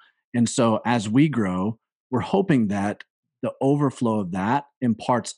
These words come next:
other things that maybe aren't just about pain to other people around us as well.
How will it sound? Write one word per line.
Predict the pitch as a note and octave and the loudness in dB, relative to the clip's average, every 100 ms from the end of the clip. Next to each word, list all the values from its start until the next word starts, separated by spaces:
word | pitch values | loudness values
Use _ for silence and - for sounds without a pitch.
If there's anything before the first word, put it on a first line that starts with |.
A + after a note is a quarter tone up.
| - | -2
other | B2+ B2 | 0 0
things | - F#2+ E2 E2 | -2 -6 -6 -6
that | G#2+ | -2
maybe | B2 B2 A#2 G#2+ A#2 | 0 0 0 -2 -2
aren't | B2 A2 | -4 -4
just | G#2 G#2+ A2 - | -6 -4 -4 -2
about | G2 F#2+ - | -2 -2 -4
pain | C3 C3+ F#2 F#2 - _ _ - | -2 0 0 -4 -8 _ _ -2
to | C3 | 2
other | A#2 G#2+ | 2 0
people | A2 G2+ G2 | -2 -2 -2
around | F#2+ F#2 F#2 | 0 0 -2
us | E2+ F2+ | -4 -6
as | E2 | -6
well. | F2+ E2 D#2 | -4 -4 -6